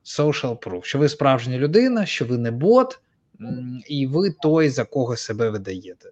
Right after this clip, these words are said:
Зараз це актуально, тому що боти існують, аватари існують, і можна, е, прикинутися там трошки іншою людиною, просто щоб пройти якийсь зайвий етап, наприклад, в рекрутингу.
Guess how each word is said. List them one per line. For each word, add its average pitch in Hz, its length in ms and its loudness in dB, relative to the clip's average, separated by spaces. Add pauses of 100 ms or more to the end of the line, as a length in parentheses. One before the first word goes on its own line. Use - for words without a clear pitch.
Зараз 165 480 4
це 143 180 4
актуально, 101 560 -4 (400)
тому 123 220 -6
що 113 160 -6
боти 110 360 -2
існують, 208 460 -2
аватари 113 540 -2
існують, 202 760 0
і 123 280 -4
можна, 123 560 -2 (480)
е, 113 300 -4
прикинутися 131 720 -4
там 110 260 -6
трошки 123 340 -4
іншою 120 380 -4
людиною, 160 520 2
просто 143 340 -2
щоб - 280 -4
пройти 127 380 -2
якийсь 120 380 -6
зайвий 117 400 -2
етап, 117 340 -4
наприклад, 98 520 -10
в 107 40 -14
рекрутингу. 104 540 -12